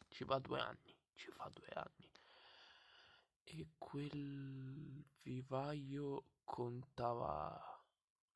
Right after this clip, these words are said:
giocatori come Goran Pandev e Obafemi Martins, e Alex Cordaz era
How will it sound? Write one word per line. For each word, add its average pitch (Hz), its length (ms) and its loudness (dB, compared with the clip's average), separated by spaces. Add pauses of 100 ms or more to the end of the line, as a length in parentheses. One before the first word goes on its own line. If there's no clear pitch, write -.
(160)
giocatori - 720 -4 (1000)
come 127 180 -2
Goran 123 460 0
Pandev - 680 -6 (460)
e 67 220 -4
Obafemi 69 640 -4
Martins, - 880 -10
e 151 160 -2
Alex - 600 -6 (360)
Cordaz - 880 -2 (2000)
era 143 520 -4